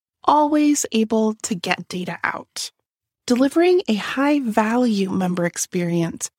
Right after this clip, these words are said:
really requires you to be knowledgeable about who your people are, what they're interested in, and what they're responding to.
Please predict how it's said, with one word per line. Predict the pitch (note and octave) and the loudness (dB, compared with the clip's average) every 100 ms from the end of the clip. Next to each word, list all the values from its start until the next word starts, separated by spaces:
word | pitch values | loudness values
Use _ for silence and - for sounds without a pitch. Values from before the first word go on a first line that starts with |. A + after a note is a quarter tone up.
| _ A3+ | _ 2
really | C4+ F4 G4 | 4 4 4
requires | F4 - - G3 G3 G#3 - | 2 -2 -2 0 2 2 0
you | F#3 F3+ | -2 -2
to | F3+ | -2
be | F#3 | 0
knowledgeable | F#3 G3 A3+ D4+ C4 F3 - - - | 0 2 4 4 2 -2 -6 -10 -4
about | F#3+ G3 F3+ - - - | 2 2 2 -4 -20 -18
who | - D4 | 0 2
your | E4 F4 | 4 2
people | - A3 - A#3+ | 2 0 0 2
are, | - F#3 F3+ F3+ _ _ _ | 2 2 2 -2 _ _ _
what | F3 - C4 - | -2 2 2 2
they're | C4+ C4 | 2 4
interested | G#3+ G3 G3+ - F#3+ - | 2 0 -2 -2 -6 -2
in, | F#3+ F3 F3 - | 0 2 0 0
and | G#3 A3 A3 _ _ | 2 4 2 _ _
what | - A#3+ - | -4 -4 2
they're | C4+ | 2
responding | A#3+ A3+ - F#3+ G#3+ A#3 F3 | 2 0 -2 0 2 2 0
to. | - | -4